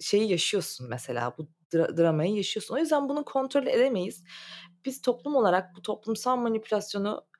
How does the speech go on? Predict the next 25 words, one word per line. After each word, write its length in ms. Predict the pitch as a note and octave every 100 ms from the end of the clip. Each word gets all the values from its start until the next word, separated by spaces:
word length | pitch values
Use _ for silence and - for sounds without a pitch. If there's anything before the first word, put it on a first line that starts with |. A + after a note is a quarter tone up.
| _ _ _ _ _ F3+
eee, 400 | F3+ E3+ E3+ E3
belki 280 | A#3+ A#3+ -
kendi 340 | A#3 G#3+ A3
ailelerimizden 800 | G#3+ G#3 G3+ G3+ G3+ F#3+ A3 G#3+
başlayarak 560 | F3+ D3+ - D#3 C#3 -
kır-, 240 | D#3 D3 -
kırmaya 340 | - D#3+ D3+ D3
çalışacağız. 800 | - C3 - C3+ C3 C3+ - -
Çünkü 460 | F#3+ E3+ F#3 E3+ -
onunla 400 | - E3+ D#3 D3
biz 140 | D#3 -
karşılaşıyoruz, 680 | - D3+ D3 F#3 - F3 -
karşılaşacağız 720 | - C#3 - D3+ - E3+ D3
da. 80 | C#3
Belki 260 | C#3 C#3
ben 100 | D#3
elli 220 | C#3+ D#3
yaşına 240 | D#3 D#3 E3
geldiğimde 360 | D3+ C#3+ D3+
evlenmemiş 540 | C#3 D3+ D#3+ D#3 D#3 -
olduğumda, 460 | D#3 D3+ D#3 F#3 - - - - - - _
eee, 380 | E3 D#3+ D#3 D3+ D3 - -
annem 360 | F3 F#3 F#3+
babam 320 | F3+ F#3+ G#3 -
anlayacak 580 | E3+ F3+ F#3+ F#3+ F#3+ G3+